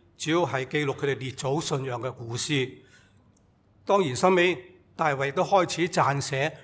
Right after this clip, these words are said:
佢自己嘅詩篇。環境嘅磨練，令到佢收尾成為咗一位偉大嘅詩人。各位弟兄姊妹，神喺每一個人嘅身上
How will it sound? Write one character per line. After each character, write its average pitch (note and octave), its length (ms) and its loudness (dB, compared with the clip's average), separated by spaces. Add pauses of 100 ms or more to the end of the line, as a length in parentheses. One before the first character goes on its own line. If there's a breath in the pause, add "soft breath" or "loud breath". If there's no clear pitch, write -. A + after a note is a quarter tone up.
(120 loud breath)
佢 C#3+ 140 -2
自 C3 280 -4
己 - 20 -14 (520)
嘅 C3+ 120 -12
詩 C#3 260 -8
篇。 C3+ 260 -4 (960)
環 D#3+ 320 0
境 A3+ 180 2
嘅 A3 80 2
磨 C3 260 0
練， C3+ 220 0 (760)
令 D#3 160 -2
到 D3+ 80 2
佢 C#3+ 180 2
收 F3 180 2
尾 E3+ 260 4 (240 loud breath)
成 - 220 -2
為 A#2+ 180 -6
咗 C#3+ 400 -2
一 F3 60 2
位 D3+ 380 -2 (160)
偉 C#3 280 -2
大 A#2+ 180 -6
嘅 A#2+ 180 -10
詩 C#3+ 280 -6
人。 - 200 -6 (1600 soft breath)
各 D#3 100 -2
位 E3 60 0
弟 D#3+ 80 0
兄 E3+ 80 0
姊 F3+ 180 -2
妹， C#3+ 360 2 (360)
神 C#3 280 -4
喺 D#3 180 0
每 F#3 180 4
一 - 20 10
個 C#3+ 100 2
人 C3 60 -4
嘅 D3 40 -2
身 D#3+ 220 2
上 B2+ 300 -2